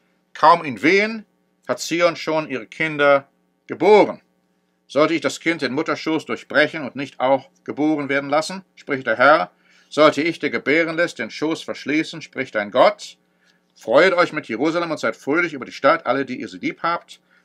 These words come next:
Freut euch mit ihr alle, die ihr über sie traurig gewesen seid. Schauen Sie, es geht hier um die Wiederkunft Christi. Es geht um den Zeitpunkt, wenn die wahren Christen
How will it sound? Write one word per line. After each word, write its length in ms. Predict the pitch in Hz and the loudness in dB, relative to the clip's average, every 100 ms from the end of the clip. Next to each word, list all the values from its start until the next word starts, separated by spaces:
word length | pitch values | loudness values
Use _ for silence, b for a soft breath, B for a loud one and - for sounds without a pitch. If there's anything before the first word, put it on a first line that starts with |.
| _ | _
Freut 360 | 131 147 165 | 4 6 6
euch 240 | 156 156 131 | 4 -2 -2
mit 160 | 120 | -10
ihr 260 | 131 151 - | -2 0 2
alle, 240 | 131 143 | 2 2
die 80 | 131 | -2
ihr 80 | 123 | -8
über 160 | 104 98 | -6 -6
sie 240 | 117 123 | -6 -8
traurig 520 | - 107 113 90 92 | -8 -2 0 0 -4
gewesen 400 | 98 98 95 95 | -14 -12 -12 -10
seid. 180 | 98 92 | -10 -6
Schauen 180 | 143 131 | -4 -4
Sie, 60 | |
es 80 | - | -6
geht 160 | 131 127 | -10 -10
hier 80 | 127 | -10
um 80 | |
die 80 | 110 | -10
Wiederkunft 340 | 113 113 - - | -10 -10 -12 -8
Christi. 300 | 165 - 110 B B | -8 -8 -12 B B
Es 100 | 123 | -6
geht 200 | 160 165 | -2 -2
um 120 | 147 | 0
den 140 | 131 113 | 0 0
Zeitpunkt, 720 | - 143 147 - 175 190 - | 2 4 4 2 -2 -2 -2
wenn 160 | 131 | -4
die 180 | 113 104 | -4 0
wahren 380 | 113 131 143 139 | 4 6 4 0
Christen 560 | - 139 139 - 156 | -2 -2 -2 -8 -12